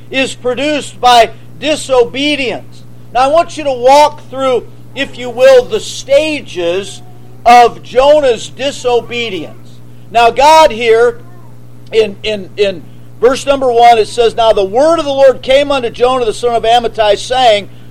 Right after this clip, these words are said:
Arise, go to Nineveh, that great city, and cry against it, for their wickedness has come up before me." Now, notice that God is calling Jonah to go and not just preach the word, but to be a witness for God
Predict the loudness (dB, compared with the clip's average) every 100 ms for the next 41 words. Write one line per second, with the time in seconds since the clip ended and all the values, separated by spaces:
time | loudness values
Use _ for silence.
0 | -2 0 2 2 4 2 0 -2 2 4
1 | 2 -2 -2 0 0 0 2 2 2 0
2 | 2 2 -4 -10 2 2 2 -2 -12 -12
3 | -10 -10 -4 0 2 2 2 -2 -6 -4
4 | -6 -4 -4 -2 -2 -2 -2 -2 -4 -4
5 | -8 -12 -8 -2 -2 -2 -8 -2 0 0
6 | -4 -10 -20 -8 0 4 4 2 2 2
7 | 2 -2 -4 -8 -4 2 4 4 0 -6
8 | -6 2 2 2 -4 -4 -2 0 -2 -6
9 | -8 0 2 2 -2 -16 -14 -6 -4 -2
10 | -2 -2 -8 -12 -14 -12 -12 -12 -10 -6
11 | -2 -2 -2 -4 -8 -8 -10 -6 -4 -4
12 | 0 -2 -2 -6 -10 -10 -12 -8 0 2
13 | 4 4 2